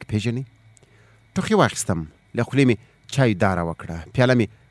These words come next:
پر میز کښېښوده. بخښنه مې وغوښته. ژر مې له جیبه سپین رومال راوایست. د خپلې کورتۍ د ټټر پر لنده سویو برخه مې تېر کړ. سفیر ته مې وکتل،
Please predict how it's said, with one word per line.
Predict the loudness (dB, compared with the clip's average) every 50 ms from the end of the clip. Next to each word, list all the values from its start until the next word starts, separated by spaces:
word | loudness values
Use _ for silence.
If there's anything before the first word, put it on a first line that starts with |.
| _ -4
پر | -2 0
میز | 2 4 2 2 0 -4
کښېښوده. | -6 -8 -8 -8 -8 -8 -8 -4 -4
بخښنه | -4 -4 -2 -2 -2 0 0 0
مې | 0 -2
وغوښته. | -4 -6 -10 -14 -14 -16 -16 -18 _ _ _ _ _ _ _ -12 -4
ژر | -2 -2 0
مې | 0 -2 -4 -4
له | -4 -4
جیبه | -4 -4 -4 -6 -8 -8
سپین | -8 -6 -4 -4 -2 -2 -2 -4
رومال | -6 -6 -6 -6 -8 -8
راوایست. | -8 -10 -10 -12 -14 -16 _ _ _ _ _ _ _ _ -6
د | -6 -4
خپلې | 0 2 2 2 2 0
کورتۍ | -2 -4 -2 -2 -2 -2
د | -2 -4 -6
ټټر | -4 -4 -4 -4 -4 -4
پر | -6 -4 -4 -4
لنده | -4 -6 -6 -6 -6
سویو | -4 -2 -2 -2 -2 -4
برخه | -6 -6 -8 -10
مې | -12 -10 -10
تېر | -10 -12 -12 -12 -14
کړ. | -14 -14 -16 _ _ _ _ -20 -20 _ _ -20 -20 _ -6 -4
سفیر | -4 -2 -2 -2 -2
ته | 0 2
مې | 2 2
وکتل، | 2 0 0 0 0